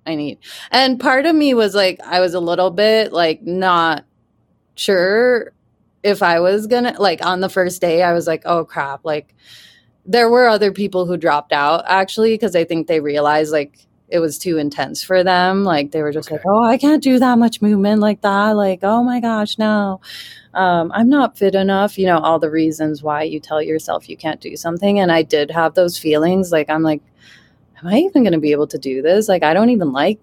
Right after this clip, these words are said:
Speaker 1: this type of yoga." But
Speaker 2: Like,
Speaker 1: I
Speaker 2: it almost felt like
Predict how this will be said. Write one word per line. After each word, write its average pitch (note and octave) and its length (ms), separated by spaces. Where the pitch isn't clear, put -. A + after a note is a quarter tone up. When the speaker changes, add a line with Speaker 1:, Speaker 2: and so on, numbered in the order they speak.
Speaker 1:
this C#3+ 200
type - 260
of - 140
yoga." - 540
But B2 280
Speaker 2:
Like, E3+ 300
Speaker 1:
I D#3+ 40
Speaker 2:
it E3 40
almost F3+ 340
felt F3+ 260
like D3+ 340